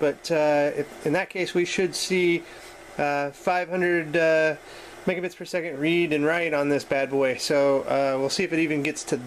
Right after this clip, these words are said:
that number. Um, so you can see here, this is the, uh, P N Y, like I said,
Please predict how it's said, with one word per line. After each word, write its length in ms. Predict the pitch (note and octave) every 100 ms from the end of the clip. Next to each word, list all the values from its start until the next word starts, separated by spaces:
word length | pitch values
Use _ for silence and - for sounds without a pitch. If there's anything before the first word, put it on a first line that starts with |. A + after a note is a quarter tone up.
| B2+
that 500 | D#3 F#3 G3+ - - _ _ - C#3+
number. 420 | C#3+ C#3+ D#3 G3 - - - - -
Um, 400 | D#3+ D#3 D3+ D3+
so 120 | C#3+ G3+
you 60 |
can 100 | F3+
see 140 | F#3 G#3+
here, 200 | G3 G3
this 220 | G3 -
is 240 | G#3+ G3+
the, 320 | F#3 G#3 G#3
uh, 120 | G3+ G3+
P 160 | A3
N 140 | B3 A#3
Y, 280 | E3 D3+ F3
like 160 | E3
I 40 | E3+
said, 440 | E3 C#3+ E3+ F3